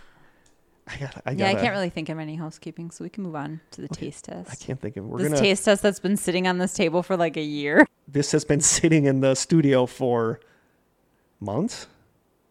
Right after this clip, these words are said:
Speaker 2: At least a year. I
Speaker 1: No.
Speaker 2: mean, when is Sophie's birthday? Didn't you
Speaker 1: No.
Speaker 2: say Sophie and Adam brought that?
Speaker 1: I, no, they didn't bring it. I think
Speaker 2: Oh, they
Speaker 1: they
Speaker 2: sent it
Speaker 1: sent
Speaker 2: to
Speaker 1: it.
Speaker 2: us?
Speaker 1: I
Speaker 2: Okay.
Speaker 1: think they did. I'm not
Speaker 2: <laughs>
Speaker 1: a hundred percent sure.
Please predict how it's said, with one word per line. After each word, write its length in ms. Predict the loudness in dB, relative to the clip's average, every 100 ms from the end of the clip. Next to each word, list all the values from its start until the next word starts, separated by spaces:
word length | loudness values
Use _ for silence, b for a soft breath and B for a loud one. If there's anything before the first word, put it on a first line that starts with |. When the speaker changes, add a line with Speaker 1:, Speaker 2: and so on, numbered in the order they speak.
| _ _ -8
Speaker 2:
At 220 | -8 -4
least 320 | -4 -4 -8
a 40 | -10
year. 480 | -8 -8 -8 -8 4
I 40 |
Speaker 1:
No. 280 | 12 12 12
Speaker 2:
mean, 180 | 4 0
when 180 | 2 4
is 100 | 4
Sophie's 440 | 2 0 2 -2 -2
birthday? 560 | -6 -6 -6 -6 -10 _ _ _
Didn't 180 | 4 6
you 60 | 6
Speaker 1:
No. 40 |
Speaker 2:
say 160 | 4 2
Sophie 300 | 2 0 0
and 100 | 0
Adam 220 | -2 -2
brought 220 | -2 -2
that? 220 | -2 -2 -2
Speaker 1:
I, 100 | -2
no, 220 | 4 6 6
they 100 | 6
didn't 180 | 4
bring 220 | 2 0 0
it. 80 |
I 60 | 0
think 100 | 4
Speaker 2:
Oh, 80 | 6
they 120 | 6
Speaker 1:
they 40 |
Speaker 2:
sent 200 | 4 2
it 40 | 2
Speaker 1:
sent 160 | 0 0
Speaker 2:
to 60 | 0
Speaker 1:
it. 20 |
Speaker 2:
us? 200 | 0 0
Speaker 1:
I 100 | -2
Speaker 2:
Okay. 120 | 4
Speaker 1:
think 200 | 2 4
they 100 | 0
did. 240 | 0 0
I'm 100 | 0
not 180 | 4 4
Speaker 2:
<laughs> 0 |
Speaker 1:
a 40 | 4
hundred 220 | 4 0
percent 340 | -2 -4 -4
sure. 260 | -2 -2 -2